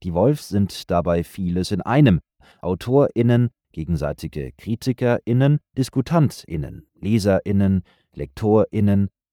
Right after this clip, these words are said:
im Falle von Gerhard Wolf auch Kanonisierer junger Literatur in der D D R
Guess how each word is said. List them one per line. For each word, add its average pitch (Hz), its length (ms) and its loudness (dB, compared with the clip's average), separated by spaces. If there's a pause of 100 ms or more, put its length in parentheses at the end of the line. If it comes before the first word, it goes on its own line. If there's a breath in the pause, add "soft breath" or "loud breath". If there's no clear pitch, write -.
im 107 120 -2
Falle 117 260 2
von 107 200 -2
Gerhard 92 460 -2
Wolf 78 340 -4
auch 135 240 -4
Kanonisierer 117 920 0
junger 87 360 0
Literatur 82 760 -2
in 76 140 -2
der 76 140 -4
D 80 160 -6
D 80 140 -4
R 92 260 -2